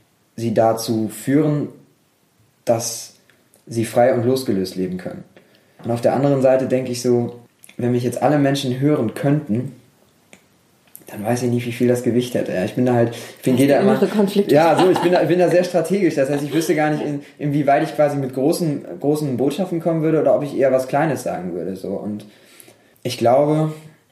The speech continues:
Speaker 1: und wahrscheinlich, ich hab, hab ja bisher noch nicht viele von deinen, äh, Podcasts gehört, aber wahrscheinlich kann ich mir vorstellen, dass viele das Gleiche eben sagen. Und für mich ist es am Großen und Ganzen wirklich, dass man,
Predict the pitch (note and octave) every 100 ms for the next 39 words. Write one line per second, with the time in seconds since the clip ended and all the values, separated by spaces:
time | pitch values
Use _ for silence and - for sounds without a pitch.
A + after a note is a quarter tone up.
0 | _ _ _ _ _ _ _ _ _ _
1 | _ - A#2 A2 A2 A#2 C3+ C3 A2+ B2+
2 | - - - - - _ _ _ A#2 G#2+
3 | A2+ B2 B2+ A#2 A#2 - - _ _ -
4 | - B2 A#2+ A2+ A2 G#2 - - G#2 F2+
5 | E2+ A#2+ A#2+ A2 G#2+ G#2 G#2 A#2+ - F#2+
6 | F#2+ - - G2+ - A2+ A#2+ A#2+ - -
7 | _ _ _ - A2+ A#2+ A2 G#2 B2+ B2
8 | A2+ - B2+ B2+ A2+ - A#2 D#3 - -
9 | G2 F2+ F#3+ F#2 - - - - _ _
10 | _ - A2 A2 C3+ A#2+ B2 - A2 G#2+
11 | - A2 C#3 D#3 A#2+ A2 B2 C#3 A#2+ B2
12 | C3 A#2+ A#2 A#2 A#2+ A#2+